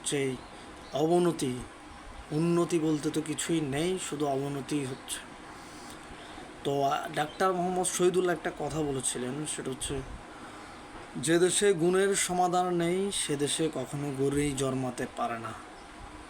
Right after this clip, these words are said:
তো আমাদের দেশে গুণে, গুণী মানুষের কোনো সমাদর নেই। এখানে গুণী মানুষ হচ্ছে লাঞ্ছিত, অপদস্থ, সবসময় তাদেরকে নিয়ে বিতর্কিত,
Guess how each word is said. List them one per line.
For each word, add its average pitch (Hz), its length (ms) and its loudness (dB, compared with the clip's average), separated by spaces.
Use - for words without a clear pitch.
তো 151 100 -4
আমাদের 196 440 2
দেশে 202 280 2
গুণে, 175 540 4
গুণী 180 240 4
মানুষের 175 520 2
কোনো 170 180 0
সমাদর 156 460 -2
নেই। 143 260 -2
এখানে 156 500 -4
গুণী 151 280 2
মানুষ 156 340 0
হচ্ছে - 260 -4
লাঞ্ছিত, 151 520 0
অপদস্থ, 147 760 -2
সবসময় 160 560 0
তাদেরকে 156 440 2
নিয়ে 156 240 2
বিতর্কিত, 151 640 0